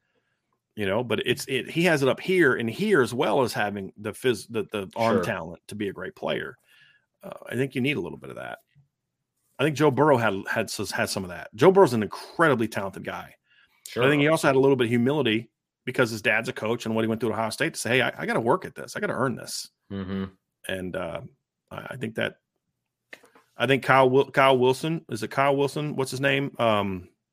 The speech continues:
Speaker 1: that's the guy for the Jets. What's his name? Zach Wilson.
Speaker 2: Oh, Zach Wilson.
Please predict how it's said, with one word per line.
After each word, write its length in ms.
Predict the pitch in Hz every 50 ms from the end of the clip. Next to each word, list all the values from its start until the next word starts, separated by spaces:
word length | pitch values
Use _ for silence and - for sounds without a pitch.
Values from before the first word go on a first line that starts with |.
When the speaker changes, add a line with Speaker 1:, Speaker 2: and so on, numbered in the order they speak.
| _ -
Speaker 1:
that's 160 | 131 135 -
the 60 | 127
guy 120 | 135 135 127
for 140 | - 127
the 140 | 113 107 101 - _
Jets. 340 | - - 131 127 131 - -
What's 140 | 127 127 -
his 100 | 123 120
name? 320 | 139 135 135 135 131 131 _ _ _ _ _ _ _ _ _ _ _ -
Zach 280 | 123 147 143 139 -
Wilson. 280 | 127 113 98 - - 127
Speaker 2:
Oh, 200 | 131 123 120 107
Zach 320 | 95 120 110 104 - -
Wilson. 420 | 101 92 85 - - 92 85 80